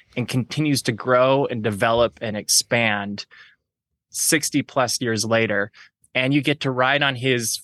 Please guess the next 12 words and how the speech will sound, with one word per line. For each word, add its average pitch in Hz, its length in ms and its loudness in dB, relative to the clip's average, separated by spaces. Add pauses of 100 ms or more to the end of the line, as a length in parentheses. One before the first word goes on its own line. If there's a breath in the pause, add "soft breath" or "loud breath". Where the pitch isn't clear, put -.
(140)
fire 123 300 2
truck. - 560 -6
And, 127 260 2
and 131 180 -2
there's 131 200 0
something 185 520 0
very 139 360 2
special 123 720 0 (380 soft breath)
about 120 440 0 (140)
getting 143 360 2
to 135 60 0
see, 120 300 0